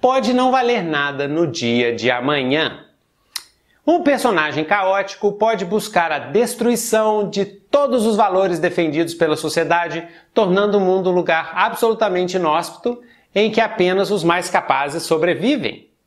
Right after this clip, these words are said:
Mas também pode ser aquele personagem que ousa enfrentar um tirano opressor de um reino inteiro, bem como aquele que se propõe a roubar caravanas de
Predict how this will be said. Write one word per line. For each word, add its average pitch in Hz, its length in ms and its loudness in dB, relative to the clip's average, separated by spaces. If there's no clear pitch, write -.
Mas 247 460 0
também 202 720 0
pode 214 260 0
ser 185 360 0
aquele 170 560 0
personagem 175 720 -2
que 220 180 -2
ousa 233 640 2
enfrentar 175 640 -2
um 170 120 -2
tirano 185 440 0
opressor 160 540 0
de 151 100 -6
um 165 100 0
reino 143 260 -2
inteiro, 202 560 0
bem 311 200 2
como 302 200 2
aquele 208 420 0
que 208 160 -4
se - 140 -4
propõe 165 580 0
a 143 80 -2
roubar 139 560 0
caravanas 156 680 -2
de 147 140 -8